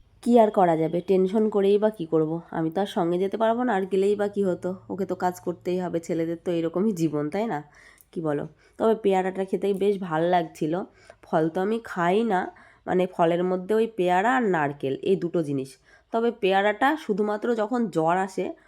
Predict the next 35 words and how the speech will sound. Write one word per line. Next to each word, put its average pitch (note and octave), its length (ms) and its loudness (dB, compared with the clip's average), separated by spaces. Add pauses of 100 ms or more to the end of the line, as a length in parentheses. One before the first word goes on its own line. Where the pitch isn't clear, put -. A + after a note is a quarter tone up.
(160)
মুখে F#3+ 260 -2
যখন A#3 320 0
রুচি F#3 300 -2
থাকে G3+ 260 -4
না, G#3+ 120 -2
তখনই F#3 380 -2
কিন্তু G3 240 -4
খেতে D3+ 280 -4
ইচ্ছা C#3+ 260 -10
করে, C3+ 200 -6 (360)
অন্য A#3 240 0 (100)
টাইম G#3 280 0
আমি F#3+ 180 -2
কিন্তু F3+ 240 -4
পেয়ারা D#3+ 340 -2
খাই D3+ 340 -4
না D3+ 120 -4
বললেই D#3+ 340 -4
চলে। B2+ 280 -10 (600)
যেগুলো G3+ 460 4
উপকারী A#3 500 2
ফল A3+ 280 2 (240)
সেগুলো F#3+ 400 2
আমি B3 140 2
ছুঁয়েও F3 440 4
দেখি C#3+ 280 0
না, B2+ 120 -6 (240)
তবে G#3+ 140 2 (140)
পেয়ারাটা D#3 540 0
সত্যি D#4 280 -2
সত্যিই B3+ 380 4
উপকারী। A3+ 500 0 (600)
আহ, D#3+ 280 -2 (200)
ওই A3+ 120 4
যে A#3+ 140 0